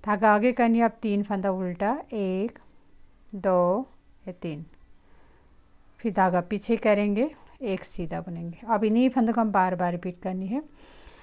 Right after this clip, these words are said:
as it is को छोड़कर आपको रिपीट करनी है, दो फंदा सीधा, एक, दो, तीन फंदा उल्टा, एक, दो, तीन, दो का एक करेंगे आगे की साइड से, फिर एक सीधा जाली डालनी है, एक सीधा जाली डालेंगे, फिर एक सीधा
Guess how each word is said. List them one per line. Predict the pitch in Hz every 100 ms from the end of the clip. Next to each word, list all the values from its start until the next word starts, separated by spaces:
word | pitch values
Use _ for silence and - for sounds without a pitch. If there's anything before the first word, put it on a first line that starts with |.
| - -
as | 220
it | 240
is | -
को | 269
छोड़कर | 262 262 247 233
आपको | 214 233
रिपीट | 214 233 226
करनी | 240 226
है, | 226
दो | 214 202
फंदा | 208 190 196
सीधा, | 214 208 208
एक, | 202 196 202 202
दो, | 196 202 269
तीन | 277 214 208
फंदा | 214 196 196
उल्टा, | 196 196
एक, | 202 190 190 170
दो, | 185 180
तीन, | 180 196 214 240 226
दो | 196
का | 208 190
एक | 185
करेंगे | 214 214 214 220 262 - - _ -
आगे | 190 185 196
की | 214
साइड | 208 220 214
से, | 240 240
फिर | 240 190
एक | 180
सीधा | - 202 196 202
जाली | 190 175 175
डालनी | 180 185 185 190
है, | 233 277 - - - - -
एक | 208 208
सीधा | - 208 202
जाली | 180 175 180
डालेंगे, | 190 190 196 202 254
फिर | 262 220 285 285
एक | 196 -
सीधा | - 202 254